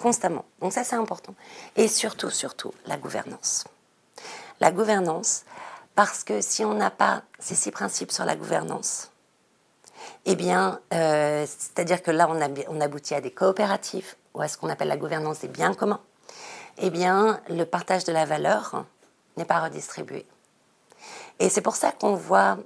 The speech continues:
euh, ben, vous, par exemple, vous vivez de vos contributeurs. Vous vivez de ceux qui consomment votre émission, consomment les services que vous produisez. C'est pour ça que vous permettez, vous,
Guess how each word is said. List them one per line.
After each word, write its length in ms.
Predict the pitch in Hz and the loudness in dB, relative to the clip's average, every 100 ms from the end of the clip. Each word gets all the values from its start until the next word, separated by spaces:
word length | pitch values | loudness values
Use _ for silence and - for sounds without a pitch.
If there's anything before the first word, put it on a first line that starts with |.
| - - | -12 -6
euh, 280 | 170 165 156 | -4 -2 -2
ben, 140 | 160 | -4
vous, 180 | 165 233 | -2 2
par 160 | 220 | 2
exemple, 540 | 170 165 - - - - - - - - _ | 2 0 -4 -4 -6 -8 -10 -20 -20 -20 _
vous 100 | 170 | -8
vivez 320 | 165 - 226 | -6 0 0
de 60 | 226 | 0
vos 80 | - | -8
contributeurs. 840 | 190 180 185 175 - - - - - - _ _ - _ - - - | -8 -6 -6 -8 -8 -8 -8 -20 -20 -20 _ _ -20 _ -20 -20 -14
Vous 100 | - | -4
vivez 280 | 185 190 233 | 0 4 2
de 120 | 190 | 2
ceux 200 | 190 - | 0 0
qui 320 | 247 - 190 - - - - - _ - | -2 -4 -8 -10 -20 -20 -20 -20 _ -12
consomment 580 | - 202 - 285 240 160 - _ _ _ _ _ _ - | 0 2 2 2 0 -2 -6 _ _ _ _ _ _ -2
votre 280 | - - | 0 0
émission, 380 | 175 165 - - - _ _ _ - | -6 -6 -6 -10 -12 _ _ _ -14
consomment 360 | - 196 208 226 | -6 -2 0 -2
les 60 | |
services 420 | 196 180 165 175 | -2 -2 -2 -6
que 100 | - | -6
vous 120 | 170 165 | -8 -8
produisez. 380 | - - - | -12 -12 -10
C'est 140 | - - | -10 -10
pour 140 | - | 0
ça 100 | - | 0
que 80 | 220 | 0
vous 80 | - | -4
permettez, 480 | - 185 - - - | -6 -6 -6 -4 -6
vous, 240 | 80 82 | -4 -4